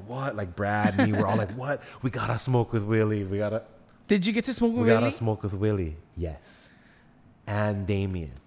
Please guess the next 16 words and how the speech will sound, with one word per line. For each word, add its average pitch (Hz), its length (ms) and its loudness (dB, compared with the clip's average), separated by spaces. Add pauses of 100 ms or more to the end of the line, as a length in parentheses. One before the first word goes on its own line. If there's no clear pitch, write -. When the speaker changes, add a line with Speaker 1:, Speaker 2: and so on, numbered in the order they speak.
(360)
Speaker 1:
And 160 180 4
his 151 120 2
whole 117 220 2
Speaker 2:
Nice. 104 100 0
Speaker 1:
band. 85 300 -2 (240)
Speaker 2:
Oh 285 80 2
my 392 100 4
God, 415 220 6
I 214 140 6
pulled 285 300 4
you 302 100 4
in 302 100 2
the 294 100 4
room, 285 380 4
didn't 262 320 2
I? 175 260 0